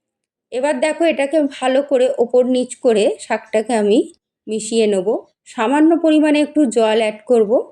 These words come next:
শাকে সাধারণত বেশি জল দিতে লাগে না, তবে যেহেতু এই বড়ি আর আলুটা দেবো,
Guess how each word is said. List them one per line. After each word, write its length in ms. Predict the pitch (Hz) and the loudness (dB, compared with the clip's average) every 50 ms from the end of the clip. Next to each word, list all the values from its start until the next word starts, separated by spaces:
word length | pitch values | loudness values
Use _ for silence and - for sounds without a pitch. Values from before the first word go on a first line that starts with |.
| _ _ _ | _ _ _
শাকে 300 | - 226 208 202 208 220 | -6 -6 -4 -2 -2 -2
সাধারণত 540 | 220 233 208 220 214 208 220 220 220 220 - 247 | -2 0 0 0 0 0 0 -2 -2 -2 -2 -2
বেশি 260 | 214 226 208 214 220 208 214 | -2 -2 -4 -4 -6 -4 -2
জল 120 | 202 190 185 185 | -2 -2 -2 -2
দিতে 200 | 202 202 214 220 | -4 -4 -4 -4
লাগে 280 | 226 208 190 185 202 196 | -4 -4 -4 -4 -4 -4
না, 120 | 202 247 320 _ _ _ _ _ _ - | -4 -6 -8 _ _ _ _ _ _ -10
তবে 160 | 233 254 311 302 | -8 -6 -6 -4
যেহেতু 340 | 220 269 285 294 294 294 330 | -2 0 2 0 2 2 2
এই 100 | 320 311 220 | 2 2 2
বড়ি 260 | 202 247 262 247 285 302 311 | 2 2 2 2 2 0 0
আর 100 | 294 285 | 0 0
আলুটা 380 | 240 240 240 240 226 269 277 254 | -2 -2 -4 -4 -2 -2 -2 0
দেবো, 280 | 208 214 220 190 214 | 2 0 0 2 0